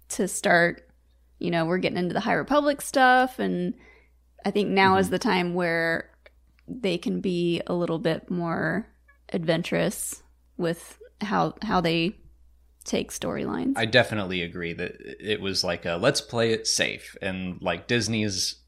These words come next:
Speaker 2: over here, like, "We need to make back four billion dollars and we need to do it fast," or, "We want to do it as fast as possible." Now they have, and yeah, I hope that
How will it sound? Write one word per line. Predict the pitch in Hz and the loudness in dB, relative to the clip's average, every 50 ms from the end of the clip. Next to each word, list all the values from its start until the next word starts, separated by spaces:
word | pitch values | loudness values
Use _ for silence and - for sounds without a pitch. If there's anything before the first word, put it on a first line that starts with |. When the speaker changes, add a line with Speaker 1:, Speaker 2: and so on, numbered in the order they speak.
| _ | _
Speaker 2:
over | 104 104 95 95 | -4 -4 -2 -2
here, | 92 95 95 92 | -4 -2 -2 0
like, | 92 92 90 90 - | 0 0 -2 -2 -2
"We | 123 127 | -2 -2
need | 123 120 107 | -2 -2 -2
to | 107 | 0
make | 107 107 107 104 - | 2 2 0 0 0
back | - 98 95 90 - | 0 0 0 -2 -4
four | - - 101 98 92 | -2 0 0 0 2
billion | 98 95 92 92 92 90 | 0 0 0 -2 -4 -2
dollars | 92 113 117 120 117 117 113 113 104 95 | 0 2 4 4 4 4 2 0 0 -2
and | 95 90 | -4 -4
we | 92 95 | -4 -4
need | 92 90 87 87 | -4 -6 -6 -8
to | - - | -8 -6
do | 101 95 87 | -4 -4 -4
it | 85 - - | -4 -8 -6
fast," | - 131 117 113 113 110 - - - - - _ _ _ _ _ _ _ - | -2 0 2 2 2 0 -2 -4 -6 -8 -12 _ _ _ _ _ _ _ -10
or, | - 101 101 90 - - - - | -6 -4 -4 -4 -6 -10 -14 -6
"We | 120 127 131 123 | 2 2 4 4
want | 117 110 113 117 113 - | 4 4 2 2 0 -2
to | 117 110 | -4 -2
do | 110 117 110 | 2 2 4
it | 107 104 | 4 4
as | 101 98 | 2 0
fast | - 127 113 104 104 - - | 0 2 2 2 2 0 -6
as | - - | -8 -2
possible." | - 120 113 104 104 - 104 101 98 95 90 - - _ _ _ _ _ _ _ - _ _ | 4 6 6 6 6 2 -2 -4 -4 -4 -6 -8 -16 _ _ _ _ _ _ _ -20 _ _
Now | 123 139 147 147 | 0 2 4 6
they | 147 143 135 127 | 6 6 6 6
have, | 113 117 107 107 104 101 98 | 6 6 6 6 4 4 2
and | 101 98 | -2 -2
yeah, | 104 95 87 87 | 0 0 2 2
I | 92 98 | 2 0
hope | 87 98 110 104 101 - | 0 0 0 -2 -2 -2
that | - 101 92 - - | -4 -4 -4 -4 -8